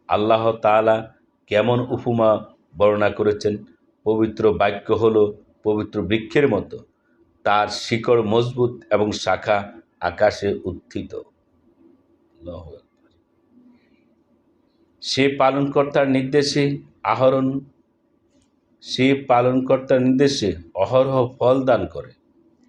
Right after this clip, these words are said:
সে পালনকর্তার নির্দেশে অহরহ ফল দান করে। আল্লাহ মানুষের জন্য দৃষ্টান্ত বর্ণনা করেন, যাতে তারা চিন্তা ভাবনা করে। এবং নোংরা বাক্যের উদাহরণ হলো নোংরা বৃক্ষ।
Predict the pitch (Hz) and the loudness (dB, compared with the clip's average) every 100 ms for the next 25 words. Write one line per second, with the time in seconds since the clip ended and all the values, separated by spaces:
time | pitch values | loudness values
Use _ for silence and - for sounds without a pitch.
0 | _ _ - 135 135 123 127 127 123 131 | _ _ -4 -2 0 2 2 0 -2 -2
1 | 131 131 127 131 131 127 - 135 135 - | 0 0 2 0 0 -4 -2 -4 -4 -8
2 | - _ - 98 127 127 131 127 - 123 | -18 _ -6 0 2 4 2 0 0 0
3 | 131 127 98 82 78 71 _ - - _ | 2 2 2 -2 -10 -12 _ -20 -20 _
4 | 85 101 107 104 104 101 - _ _ 85 | -6 0 0 2 2 0 -8 _ _ -2
5 | 92 110 120 135 127 127 117 95 104 - | 0 0 0 0 -2 -2 -4 -4 -6 -10
6 | - 147 156 151 127 113 107 95 98 87 | -4 -4 -2 -2 0 0 2 0 0 -4
7 | 82 - _ _ _ 80 95 95 95 101 | -6 -16 _ _ _ -2 0 0 0 2
8 | 98 - - 104 101 98 82 85 90 92 | 2 0 -4 -6 -2 0 0 -2 -2 -4
9 | 82 - - _ _ _ _ _ _ _ | -4 -10 -20 _ _ _ _ _ _ _
10 | _ - _ _ _ _ _ _ _ _ | _ -20 _ _ _ _ _ _ _ _
11 | _ - - _ - 113 123 120 123 139 | _ -20 -20 _ -4 0 2 2 4 4
12 | 139 135 131 131 - 135 131 135 139 131 | 4 4 4 0 0 -2 2 4 4 4
13 | 135 135 127 135 139 131 120 143 - | 2 2 4 4 4 4 2 0 -4